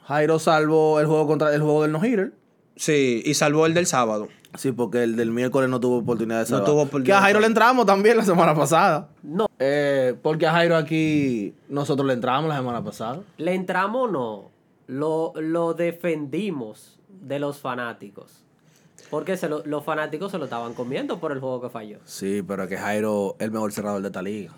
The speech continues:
Speaker 2: Sí,
Speaker 1: Jairo
Speaker 2: pero
Speaker 1: va a tener semana mala, semana buena.
Speaker 2: No, que él no
Speaker 1: pero
Speaker 2: lo va a
Speaker 1: Jairo va a
Speaker 2: salvar
Speaker 1: estar ahí.
Speaker 2: todo,
Speaker 1: Sí,
Speaker 2: claro.
Speaker 1: todo
Speaker 2: Es
Speaker 1: no
Speaker 2: la
Speaker 1: lo va a salvar.
Speaker 2: consistencia, la de tu cerrador,
Speaker 1: Que yo
Speaker 2: día
Speaker 1: entiendo
Speaker 2: tras
Speaker 1: que
Speaker 2: día.
Speaker 1: mucha gente dice que hay lanzadores ahí como el caso de Pearson, como Giancarlo Mejía, que pueden cerrar. Sí, lo pueden cerrar.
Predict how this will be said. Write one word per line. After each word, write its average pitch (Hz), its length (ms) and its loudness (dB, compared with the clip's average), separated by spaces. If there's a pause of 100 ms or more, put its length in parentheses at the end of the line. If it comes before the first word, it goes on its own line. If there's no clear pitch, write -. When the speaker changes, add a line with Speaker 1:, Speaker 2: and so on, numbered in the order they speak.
Speaker 2:
Sí, - 320 -12
Speaker 1:
Jairo 127 80 -8
Speaker 2:
pero 123 220 0
Speaker 1:
va 127 80 0
a 117 40 -4
tener 117 180 -6
semana 110 360 -8
mala, 107 680 -4
semana 101 340 -10
buena. 107 540 -4
Speaker 2:
No, 123 160 -4
que 131 80 -4
él 156 80 0
no 135 60 2
Speaker 1:
pero - 20 2
Speaker 2:
lo 131 80 2
va 135 60 2
a - 20 0
Speaker 1:
Jairo 135 180 2
va 135 60 2
a - 60 -2
Speaker 2:
salvar 143 200 0
Speaker 1:
estar 127 80 0
ahí. 135 140 -2
Speaker 2:
todo, 107 140 -4
Speaker 1:
Sí, 85 80 -8
Speaker 2:
claro. 110 520 0
Speaker 1:
todo 135 160 2
Speaker 2:
Es 139 60 0
Speaker 1:
no 135 60 2
Speaker 2:
la 151 80 2
Speaker 1:
lo - 40 2
va 156 60 2
a 156 40 0
salvar. 123 240 0
Speaker 2:
consistencia, 135 500 2
la 131 80 -4
de 131 100 -4
tu 127 140 -6
cerrador, 127 520 -2
Speaker 1:
Que 147 140 4
yo 160 80 4
Speaker 2:
día 185 60 4
Speaker 1:
entiendo 202 300 4
Speaker 2:
tras 175 120 4
Speaker 1:
que 160 80 2
Speaker 2:
día. 165 120 2
Speaker 1:
mucha 180 180 2
gente 180 160 2
dice 180 260 2
que 165 100 2
hay 170 200 2 (600)
lanzadores 160 580 4
ahí 175 160 4
como 139 320 0
el 123 60 0
caso 135 240 -2
de 127 100 2
Pearson, 143 500 0
como 123 180 -2
Giancarlo 117 380 0
Mejía, 123 220 -2
que 120 100 -2
pueden 139 220 -4
cerrar. 120 380 -6
Sí, 104 520 -6 (140)
lo 92 120 -12
pueden 104 200 -8
cerrar. 107 300 -6